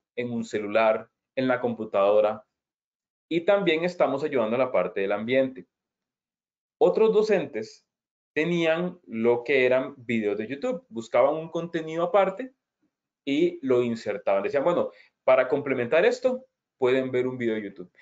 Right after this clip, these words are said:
Pero ahora la recomendación es que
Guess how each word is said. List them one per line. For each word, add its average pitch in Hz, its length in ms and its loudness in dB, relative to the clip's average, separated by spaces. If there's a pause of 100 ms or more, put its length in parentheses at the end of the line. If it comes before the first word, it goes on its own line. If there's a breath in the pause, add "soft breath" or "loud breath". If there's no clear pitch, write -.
(260 soft breath)
Pero 226 220 4
ahora 196 440 4
la 123 160 2
recomendación 160 1000 -4 (280 soft breath)
es 135 320 0
que 117 380 -6